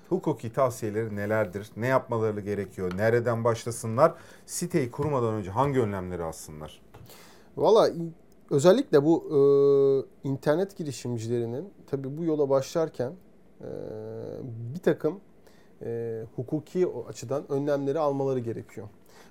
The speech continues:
Speaker 2: Maalesef hem maddi imkansızlıklar hem de işte bizim ülkemizde çok fazla buna önem verilmemesi sebebiyle daha sonra en başta alınmayan bu önlemler daha sonradan çok ciddi, e, kangren haline dönüşüyor.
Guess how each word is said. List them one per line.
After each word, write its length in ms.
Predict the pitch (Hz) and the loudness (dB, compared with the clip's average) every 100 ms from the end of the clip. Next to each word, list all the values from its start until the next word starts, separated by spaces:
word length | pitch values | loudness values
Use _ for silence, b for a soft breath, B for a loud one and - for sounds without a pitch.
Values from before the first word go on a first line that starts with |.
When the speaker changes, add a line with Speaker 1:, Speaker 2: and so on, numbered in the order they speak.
| - | 2
Speaker 2:
Maalesef 540 | 156 214 214 - 175 - - | 6 8 6 2 -4 -6 -10
hem 200 | 175 180 202 - | -2 -2 -2 -8
maddi 380 | 147 151 151 - | -2 0 0 -4
imkansızlıklar 920 | 165 156 143 135 127 113 117 - 110 | -4 -2 0 0 -4 -8 -10 -10 -10
hem 260 | 120 147 147 | -6 -6 0
de 180 | 143 143 - _ - 135 | 2 0 -6 _ -18 -16
işte 280 | - 139 131 | -6 -4 -4
bizim 240 | 131 147 | -2 -2
ülkemizde 480 | 135 - 135 120 135 | -2 -2 -2 -2 -4
çok 260 | - 147 | -2 0
fazla 340 | - 127 127 131 | 2 2 2 -2
buna 200 | 135 135 | 0 -2
önem 400 | 139 139 143 139 | 0 0 0 0
verilmemesi 600 | 156 170 139 120 113 - | 0 0 -2 -2 -6 -2
sebebiyle 540 | 151 151 156 147 123 185 - B B B - | -2 -2 -4 -4 -4 -6 -18 B B B 4
daha 200 | 147 202 | 6 6
sonra 260 | 220 233 196 | 6 6 8
en 220 | 208 220 208 | 8 8 8
başta 300 | 175 - 160 | 4 4 2
alınmayan 640 | 170 180 160 135 135 147 | 4 2 2 2 0 0
bu 120 | 147 | 4
önlemler 580 | 143 143 131 123 165 170 | 4 4 2 2 0 2
daha 180 | 165 175 | 2 2
sonradan 420 | 175 131 131 165 | 0 -2 -2 -2
çok 200 | 180 180 | -2 -2
ciddi, 480 | 135 - 151 175 190 156 | -4 -6 -4 -4 -4 -2
e, 300 | 139 135 131 | 0 0 0
kangren 440 | 147 151 156 156 | -2 0 2 2
haline 300 | 139 123 120 | 2 0 0
dönüşüyor. 420 | 113 104 - 120 | -2 -6 -10 -16